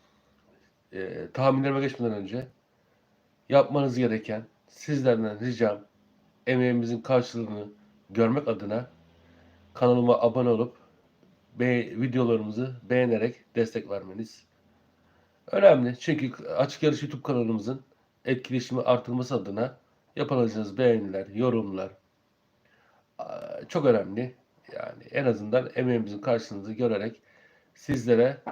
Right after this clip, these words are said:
her zaman yardımcı olmaya, elimizden geleni, duyduklarım, bildiklerimizi, e,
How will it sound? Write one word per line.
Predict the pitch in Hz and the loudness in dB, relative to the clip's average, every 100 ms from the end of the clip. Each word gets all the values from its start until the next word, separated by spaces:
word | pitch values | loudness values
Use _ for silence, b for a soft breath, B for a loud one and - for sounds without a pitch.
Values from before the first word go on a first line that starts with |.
| - _ _ | -14 _ _
her | _ - 131 151 | _ -8 4 6
zaman | 123 117 104 117 143 _ _ _ _ _ - | 6 0 0 -2 -2 _ _ _ _ _ 6
yardımcı | 147 117 120 113 120 | 6 6 2 2 2
olmaya, | 104 101 110 110 - - | 2 -2 -4 -6 -12 -4
elimizden | 135 123 117 120 110 | 0 0 2 0 0
geleni, | 110 123 110 95 110 - b b b b b _ - | -2 0 0 -4 -8 -12 b b b b b _ -4
duyduklarım, | 131 120 113 120 120 120 | -2 0 -2 -2 -2 -2
bildiklerimizi, | 113 110 117 107 98 90 101 113 _ _ | -2 -2 -4 -8 -10 -12 -12 -12 _ _
e, | _ | _